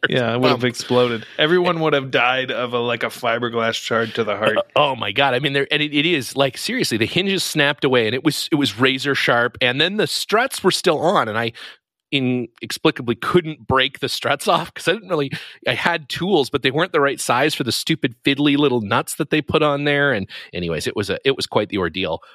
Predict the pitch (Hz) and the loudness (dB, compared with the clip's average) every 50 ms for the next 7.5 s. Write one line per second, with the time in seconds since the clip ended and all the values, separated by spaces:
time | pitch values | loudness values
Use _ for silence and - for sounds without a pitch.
0 | _ - 95 95 90 87 - - 101 87 92 90 87 85 82 - 90 82 - - | _ -6 -4 -4 -4 -4 -4 -6 -6 -2 -2 -2 -2 -2 -2 -2 -4 -4 -4 -4
1 | 90 82 82 80 87 82 82 - - - - 95 90 87 85 87 90 90 87 82 | -6 -6 -4 -2 -2 -2 -4 -4 -8 -6 -4 -2 -2 -2 -2 -4 -4 -4 -4 -4
2 | 95 90 92 90 82 80 98 101 101 104 98 98 90 - 92 87 - - 85 - | -2 0 0 -2 -2 0 -2 -2 0 0 -2 -2 0 0 0 -2 -2 -4 -8 -6
3 | - - 110 107 - - 117 107 101 - 104 98 87 - - - - - 80 87 | -2 0 0 0 0 0 0 0 0 -2 -4 -6 -6 -6 -10 -12 -12 -8 -6 -6
4 | 78 78 - - - - - - - - - - 80 78 - _ - 151 135 127 | -6 -6 -10 -12 -16 -16 -18 -20 -20 -18 -14 -14 -14 -14 -14 _ -8 -4 0 0
5 | 123 131 120 - - 139 131 127 127 123 110 - - - 123 120 120 117 117 117 | 0 0 0 -2 -2 -2 0 0 0 -2 -4 -4 -2 0 0 0 0 0 -2 -2
6 | 117 117 113 - - - 110 113 110 110 - 110 110 113 113 113 107 101 104 107 | -2 -2 -4 -4 -2 -2 -2 -2 -2 -2 -2 -2 0 0 -2 -4 -6 -6 -6 -6
7 | 110 113 113 - - - 113 110 110 107 | -6 -6 -6 -6 -6 -6 -6 -4 -6 -6